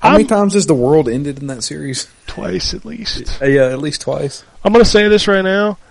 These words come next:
Speaker 2: I have zero fucking interest in an Assassin's Creed movie.
Speaker 1: I, I do too. I, I'm done with that <laughs> game series. <laughs>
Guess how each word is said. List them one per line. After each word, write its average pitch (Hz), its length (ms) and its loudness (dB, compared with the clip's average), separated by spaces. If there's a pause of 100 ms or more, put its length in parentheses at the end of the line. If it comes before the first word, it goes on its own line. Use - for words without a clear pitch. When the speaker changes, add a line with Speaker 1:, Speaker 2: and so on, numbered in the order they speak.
(360)
Speaker 2:
I 180 120 2
have 160 240 2
zero 160 800 -2
fucking 151 440 -8
interest 147 340 -8
in - 80 -12
an - 120 -18
Assassin's - 440 -12
Creed - 180 -18 (100)
movie. - 240 -18
Speaker 1:
I, 110 300 0
I 101 40 0
do 90 100 -2
too. 87 240 -10 (200)
I, 101 340 2
I'm 110 140 -4
done 101 280 -2
with 95 100 -6
that 101 200 -4
<laughs> - 40 -18
game 143 280 -2
series. - 560 -2 (1000)
<laughs> - 60 -8